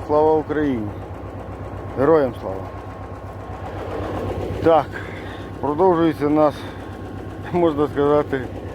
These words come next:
епопея з гречкою. Того року в мене був тут в сусіда город ось. Після теж озимого ячменю посіяли гречку. В серпні місяці приморозок легенький,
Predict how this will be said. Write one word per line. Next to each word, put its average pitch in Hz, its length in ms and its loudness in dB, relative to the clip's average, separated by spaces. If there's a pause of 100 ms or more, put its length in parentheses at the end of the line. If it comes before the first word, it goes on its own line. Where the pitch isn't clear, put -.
(500)
епопея 151 680 4
з 127 80 -2
гречкою. 139 580 2 (1080)
Того 165 220 6
року 170 260 4
в 135 40 -4
мене 143 240 0
був 135 300 -2 (1000)
тут 135 160 -2
в 135 100 2
сусіда 131 440 0
город 139 340 4
ось. 143 200 -6 (680)
Після 139 320 0
теж 139 260 2
озимого 135 640 4
ячменю 139 580 0 (640)
посіяли 135 440 2
гречку. 120 460 2
В - 40 -10
серпні 139 320 0
місяці 135 440 -2 (260)
приморозок 143 560 0 (320)
легенький, 139 440 0